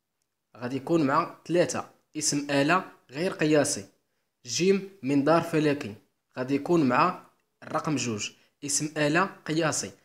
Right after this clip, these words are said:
بالنسبة لاسم زمن راه ما كاينش. ثانيا، السؤال الثاني، "أضع علامة في الخانة المقابلة للجواب الصحيح." نقطة كذلك. هواء البادية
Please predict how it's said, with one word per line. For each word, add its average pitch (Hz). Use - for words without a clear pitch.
بالنسبة 156
لاسم 143
زمن 147
راه 131
ما 135
كاينش. -
ثانيا، 151
السؤال 135
الثاني، 143
"أضع 147
علامة 139
في 151
الخانة 131
المقابلة 127
للجواب 135
الصحيح." 123
نقطة 127
كذلك. 131
هواء 156
البادية 139